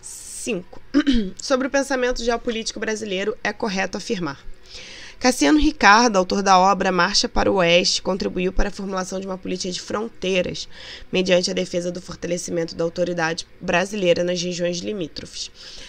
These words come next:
É, o Cassiano Ricardo, como Luiz, é, Viana Filho, são autores que vão fazer uma análise sobre o processo de formação do território brasileiro, mas são historiadores, tá? E que vão influenciar esses, esses homens que a gente realmente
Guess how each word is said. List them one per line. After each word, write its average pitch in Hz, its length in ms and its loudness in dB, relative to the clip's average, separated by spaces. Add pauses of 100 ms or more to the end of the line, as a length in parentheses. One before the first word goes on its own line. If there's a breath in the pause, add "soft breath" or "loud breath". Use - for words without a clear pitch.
(160 loud breath)
É, 196 200 4
o - 80 -4
Cassiano 277 340 4
Ricardo, 196 580 6
como 185 240 -2
Luiz, 175 360 0 (160)
é, 160 420 0
Viana 170 340 2
Filho, 180 560 -2 (360 loud breath)
são 277 260 4
autores 226 640 4
que 226 80 -4
vão 214 200 -2
fazer 208 360 0
uma 208 160 2
análise 190 380 0
sobre 208 100 -4
o - 20 -14
processo 190 300 -2
de - 80 -4
formação 190 360 -4
do 180 80 -2
território 180 440 0
brasileiro, 180 560 0
mas 214 120 0
são 285 120 4
historiadores, 214 960 2 (100)
tá? 165 260 8 (240 loud breath)
E - 60 -8
que 247 140 2
vão 226 240 2
influenciar 226 600 2
esses, 220 460 -2 (300)
esses 202 340 -4
homens 214 320 -2
que - 80 -4
a 220 40 -2
gente 202 280 -6
realmente 214 560 -4